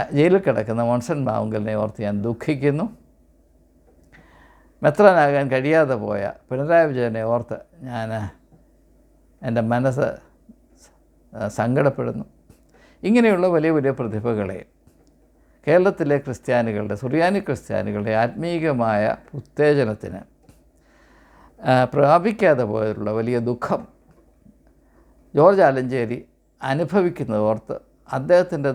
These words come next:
ദുഃഖത്തെ ഓർത്ത് ഞാൻ ദുഃഖിക്കുകയും അങ്ങനെ സംഭവിക്കാതിരുന്നത് കൊണ്ട് കേരളത്തിലെ ക്രിസ്ത്യാനി വിശ്വാസികൾ പ്രാപിച്ച ആശ്വാസമോർത്ത് ഞാൻ ആശ്വസിക്കുകയും ചെയ്യുന്നു.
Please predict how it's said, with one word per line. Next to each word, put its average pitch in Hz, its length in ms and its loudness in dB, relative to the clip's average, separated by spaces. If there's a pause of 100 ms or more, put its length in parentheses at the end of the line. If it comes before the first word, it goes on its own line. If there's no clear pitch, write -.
(120)
ദുഃഖത്തെ 208 600 -4
ഓർത്ത് 127 460 0 (280)
ഞാൻ 117 420 -6
ദുഃഖിക്കുകയും 135 580 -6 (1300)
അങ്ങനെ 156 280 2
സംഭവിക്കാതിരുന്നത് 175 1120 2
കൊണ്ട് 147 280 2
കേരളത്തിലെ 135 640 -2 (340)
ക്രിസ്ത്യാനി 151 600 -2 (100)
വിശ്വാസികൾ 135 760 -2 (500)
പ്രാപിച്ച 139 420 2
ആശ്വാസമോർത്ത് 123 1120 0
ഞാൻ 113 160 -4
ആശ്വസിക്കുകയും 135 800 -2
ചെയ്യുന്നു. 110 360 -2